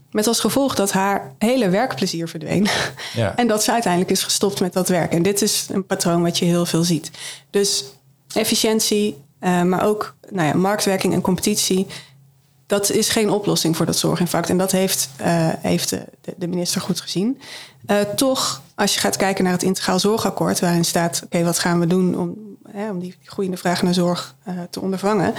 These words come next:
Speaker 2: En wat is dat, het Integraal Zorgakkoord?
Speaker 1: Het Integraal Zorgakkoord is een, eigenlijk een, een afspraak tussen het ministerie van Volksgezondheid, maar ook alle grote brancheorganisaties in de zorg over,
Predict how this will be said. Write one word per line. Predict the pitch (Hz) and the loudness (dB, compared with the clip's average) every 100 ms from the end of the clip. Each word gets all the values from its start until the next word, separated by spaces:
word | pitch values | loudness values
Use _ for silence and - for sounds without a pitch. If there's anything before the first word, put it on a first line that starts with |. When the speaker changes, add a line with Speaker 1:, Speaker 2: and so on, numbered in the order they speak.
| - | -2
Speaker 2:
En | 110 104 | -2 0
wat | 117 | 0
is | 135 | -2
dat, | 160 147 | -2 -4
het | 139 | -2
Integraal | 131 123 120 123 | -2 0 0 2
Zorgakkoord? | 113 131 120 117 | 2 0 0 0
Speaker 1:
Het | 233 | 0
Integraal | 226 226 | 2 2
Zorgakkoord | 208 226 226 226 220 | 2 0 0 0 2
is | 202 | 2
een, | 202 | 0
eigenlijk | 202 202 - - | 0 -2 -2 -6
een, | |
een | - | -2
afspraak | 240 - 233 226 | -2 0 0 0
tussen | - 202 202 | 0 2 0
het | 190 - - _ | 0 -4 -14 _
ministerie | 202 202 233 240 | -4 0 2 2
van | 220 | 2
Volksgezondheid, | 214 214 - 202 220 214 208 202 | 2 0 0 2 2 2 0 2
maar | 196 - | 2 2
ook | 196 | 2
alle | 208 208 | 2 2
grote | - 196 190 185 180 | 2 0 2 0 -2
brancheorganisaties | 165 175 185 185 180 185 175 175 175 175 180 | -2 0 0 0 0 0 -2 -6 -8 -8 -8
in | 175 | -2
de | |
zorg | 175 214 233 - | 0 2 2 0
over, | 190 185 180 - | 2 2 -2 -6